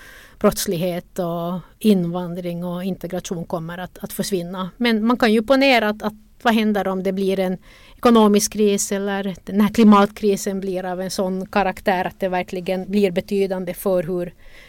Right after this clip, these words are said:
väljarna kommer att lägga sina röster. Då är det ju svårt att säga hur det går. Men det finns ju, man kan ju säga rent generellt att de här partierna finns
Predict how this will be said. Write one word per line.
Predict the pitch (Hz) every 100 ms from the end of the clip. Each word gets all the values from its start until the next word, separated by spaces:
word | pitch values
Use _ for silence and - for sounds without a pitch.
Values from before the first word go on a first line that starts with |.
| -
väljarna | 220 202 185 180
kommer | - 180 180
att | 170
lägga | 180 170 185
sina | 202 196 202
röster. | 196 - - 196 175 -
Då | 226 226
är | 214
det | 214
ju | 208 208
svårt | - - 208 190
att | 208
säga | - 196 196 190 196 - - - - -
hur | 190
det | 220
går. | 285 233
Men | 254
det | 294
finns | 349 359 -
ju, | 320 240
man | 262
kan | 285
ju |
säga | 269 262 233
rent | 247 226 -
generellt | 233 233 359 294 -
att | 233 233 -
de | 302
här | 202
partierna | 190 175 - 147 175
finns | - 349 254 190 -